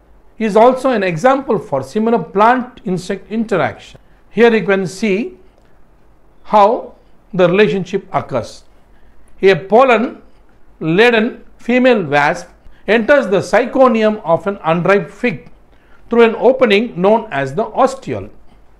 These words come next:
and the fig syconium contains both male and the female flowers. The wasp lays eggs within some of the flowers in the syconium. In the process,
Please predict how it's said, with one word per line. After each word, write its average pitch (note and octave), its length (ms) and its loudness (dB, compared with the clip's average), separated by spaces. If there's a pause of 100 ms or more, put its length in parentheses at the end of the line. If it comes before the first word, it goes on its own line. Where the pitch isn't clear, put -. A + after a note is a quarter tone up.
(1120)
and G#3+ 160 2
the G#3 80 6
fig D#4 300 -2
syconium G#3 680 0
contains G#3+ 460 0
both E3+ 520 0
male G3 360 -2
and B2+ 160 -6
the D#3 60 -4
female C#3+ 400 -6
flowers. G3 640 0 (840)
The F3+ 220 4
wasp G#3+ 440 0 (140)
lays G3 440 0 (200)
eggs G#3 380 -2 (100)
within G3 560 -4 (140)
some B3 280 0
of E3 220 0
the C#3+ 80 -4
flowers D#3 580 -2
in D#3 160 -8
the G#3 140 -2
syconium. E3+ 760 -6 (800)
In C#4 220 0
the D4 100 6
process, D#3+ 800 0